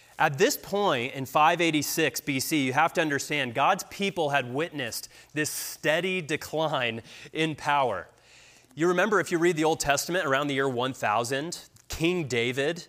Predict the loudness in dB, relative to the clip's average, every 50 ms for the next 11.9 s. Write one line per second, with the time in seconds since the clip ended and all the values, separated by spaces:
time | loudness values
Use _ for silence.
0 | _ _ -6 -2 0 0 0 0 -2 -6 -8 -8 -6 -4 -2 -2 -2 -2 -2 -4
1 | -4 -4 -6 -6 -4 -4 -4 -4 -4 -2 -2 0 0 0 0 -2 -6 -12 -18 _
2 | _ _ -20 -20 -20 -20 -18 -10 -4 -2 0 0 0 0 -2 -6 -12 -16 _ -20
3 | -20 -20 -20 _ _ -4 2 4 4 4 6 4 4 4 4 2 0 0 2 2
4 | 2 2 4 4 4 4 4 4 2 0 0 2 4 4 4 4 2 0 2 2
5 | 0 0 0 -2 -4 -4 -4 -2 -2 -4 -4 -6 -6 -2 0 0 0 0 -2 -4
6 | -2 0 0 0 0 0 -2 -2 -4 -4 -8 -8 -4 0 0 0 0 0 -4 -6
7 | -6 -4 -4 -4 -6 -6 -4 -6 -6 -6 -6 -10 -12 -14 -14 -14 -14 -14 -14 _
8 | _ _ _ _ _ -12 -12 -10 -4 0 0 2 2 2 2 2 2 2 2 0
9 | 0 0 0 0 2 2 2 2 0 0 -2 0 0 0 2 0 0 0 0 -2
10 | 0 0 -2 -2 -4 -2 -2 -2 0 -2 -2 -2 -4 -4 -6 -4 -2 0 2 2
11 | 2 2 0 -2 -4 -6 -6 -4 0 0 2 2 2 0 -2 -6 -10 -20